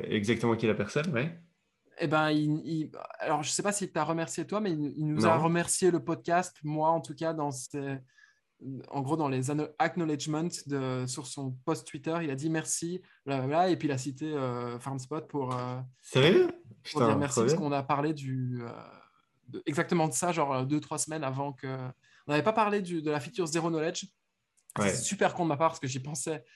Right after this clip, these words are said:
Speaker 2: à titre personnel, c'est comment tu fais pour commander des trucs. Par exemple, imaginons, tu veux commander, euh, pour le cas de Max, tu veux commander, euh, le, le Max de, comment il s'appelle encore, euh,
Speaker 1: Solid
Speaker 2: son
Speaker 1: N F T.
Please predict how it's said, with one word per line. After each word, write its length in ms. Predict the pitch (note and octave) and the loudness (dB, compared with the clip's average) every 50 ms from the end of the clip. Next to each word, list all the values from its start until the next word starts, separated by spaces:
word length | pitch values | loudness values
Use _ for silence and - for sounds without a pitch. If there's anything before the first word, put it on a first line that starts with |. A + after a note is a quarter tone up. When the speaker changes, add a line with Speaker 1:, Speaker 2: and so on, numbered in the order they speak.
| _ _ | _ _
Speaker 2:
à 80 | - B2+ | -12 -10
titre 160 | B2+ D3 C3 | -10 -10 -4
personnel, 400 | - D3+ C#3+ B2+ - D3 D#3 D#3+ | -4 -2 -2 -2 -2 -4 -4 -4
c'est 160 | D#3 - C3+ | -4 -6 -4
comment 180 | C3 F3 F3+ F#3 | -2 -2 -2 -2
tu 140 | F3+ - D#3+ | -2 -6 -6
fais 140 | - F#3 F#3 | -4 -6 -4
pour 300 | - D#3+ C#3 C3 - _ _ _ _ _ _ _ _ _ | -4 -6 -6 -6 -10 _ _ _ _ _ _ _ _ _
commander 340 | - F#3 F3+ F#3 F#3 F3 F#3 | 2 4 4 6 4 4 4
des 120 | F3+ F3+ F3+ | 4 2 0
trucs. 340 | - - G3 F#3+ G3 - | 0 -2 -4 -4 -4 -4
Par 120 | - D#3+ E3+ | 0 2 2
exemple, 200 | E3 E3+ D#3 D#3 | 2 2 2 2
imaginons, 320 | D#3+ D#3+ D#3+ E3+ E3 C#3+ | 2 0 0 0 -2 -4
tu 100 | C3 C#3 D#3+ | -4 -4 -6
veux 60 | D#3 | -4
commander, 500 | D#3+ E3 D#3+ D#3 D#3 D3+ D#3+ E3 F3 E3 | -2 -2 -2 -2 -2 -2 -2 -2 -2 -2
euh, 180 | D3 C3+ B2+ B2+ - - - - - | -2 -2 -4 -6 -8 -12 -16 -12 -4
pour 100 | D3 D3 | -4 -2
le 40 | C#3+ | 0
cas 140 | C3 D#3 C#3 | 0 0 0
de 60 | D3 | 2
Max, 340 | C#3+ C3 B2+ - - - - _ _ - - - - _ _ _ | 0 0 0 -4 -6 -8 -8 _ _ -20 -20 -20 -20 _ _ _
tu 120 | - C3+ | -6 0
veux 140 | B2+ E3 F#3 | 2 2 2
commander, 720 | F#3 F#3+ F3 E3 D#3+ D#3+ D#3 E3 E3+ F3 F3 F3 - - - - | 2 0 0 0 0 0 0 0 -2 -2 -4 -4 -6 -8 -10 -10
euh, 100 | B2+ B2+ | -10 -8
le, 180 | C3 C3 - - C3 | -8 -8 -10 -8 -6
le 100 | C3+ C3+ | -4 -2
Max 260 | D3 D3+ D3 C#3 C3 | -2 -2 -2 -4 -4
de, 260 | B2+ B2 A#2+ A#2+ A#2+ B2+ | -4 -4 -4 -4 -6 -8
comment 140 | C3+ C#3+ D3 | -8 -8 -8
il 40 | C#3+ | -8
s'appelle 260 | - - - D3+ D3+ | -8 -10 -10 -8 -8
encore, 340 | D3+ C#3+ - - - C#3+ C#3+ | -10 -12 -12 -12 -12 -10 -8
euh, 400 | - B2+ B2 B2 C3 C3 C3 C3 | -6 -6 -6 -6 -6 -8 -8 -4
Speaker 1:
Solid 220 | C3 G#2+ G#2+ G#2+ | 0 0 2 4
Speaker 2:
son 120 | A2 G#2+ G#2+ | 6 6 4
Speaker 1:
N 80 | G2+ | 4
F 40 | - - | 2 -2
T. 120 | G2+ | -4